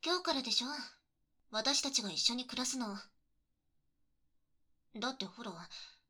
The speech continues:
あ、義理だけど。これから私が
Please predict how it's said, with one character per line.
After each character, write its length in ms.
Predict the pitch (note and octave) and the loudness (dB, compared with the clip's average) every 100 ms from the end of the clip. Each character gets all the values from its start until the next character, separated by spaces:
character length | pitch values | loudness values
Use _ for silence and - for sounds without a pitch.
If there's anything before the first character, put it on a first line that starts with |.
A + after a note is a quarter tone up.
| _ _ _ - | _ _ _ -8
あ、 560 | C4+ D4 D4+ B3+ G3 - _ _ | -2 0 0 0 -6 -10 _ _
義 180 | - A#3 | -6 -4
理 200 | B3+ B3+ | -4 -6
だ 120 | - G3+ | -10 -10
け 100 | F#3 | -12
ど。 80 | E3+ F3 F3 - _ _ _ _ _ _ _ _ _ _ _ | -14 -16 -16 -18 _ _ _ _ _ _ _ _ _ _ _
こ 120 | D#4+ | -2
れ 80 | E4 | 0
か 120 | E4 | 4
ら 140 | D#4 D4+ | 6 6
私 340 | C#4 C#4 | 2 0
が 80 | C4+ | 0